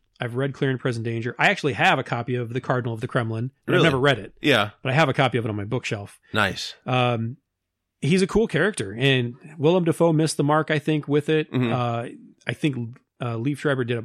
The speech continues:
Speaker 1: a, a much better job, and I would, I
Speaker 2: Yeah.
Speaker 1: would have been fine seeing him come back,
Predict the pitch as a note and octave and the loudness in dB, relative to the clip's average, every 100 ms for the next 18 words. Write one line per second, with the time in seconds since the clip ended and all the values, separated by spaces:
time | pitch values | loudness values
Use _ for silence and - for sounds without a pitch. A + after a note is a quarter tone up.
0 | - A#2+ A2+ - _ _ _ - _ C#3+ | -10 -14 -14 -18 _ _ _ -20 _ -10
1 | B2+ D3+ - - _ - D3 C3 A2 B2 | -2 0 -2 -12 _ -4 -2 -2 -2 0
2 | C3+ D3 D3 A#2+ B2 C3+ B2+ _ _ _ | 2 2 0 -2 0 -2 -4 _ _ _
3 | - - C#3+ C3 - D3 C3 E3+ D3+ - | 0 2 4 2 0 -2 0 2 2 2
4 | C#3 A2+ C#3+ D#3+ E3 E3+ F#3+ | 0 0 -2 -2 0 2 0